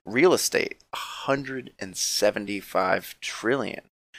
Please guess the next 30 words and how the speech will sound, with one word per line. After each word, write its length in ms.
And, 220
and 140
what 100
do 120
I 80
mean 180
by 80
that? 160
Well, 240
you 100
know, 100
we're 80
talking 240
about 160
money. 480
Th-, 180
this 160
is 180
real, 260
real 160
estate 300
is, 380
like, 300
a 80
store 540
of 160
value 440
for 260
wealthy 340
people 460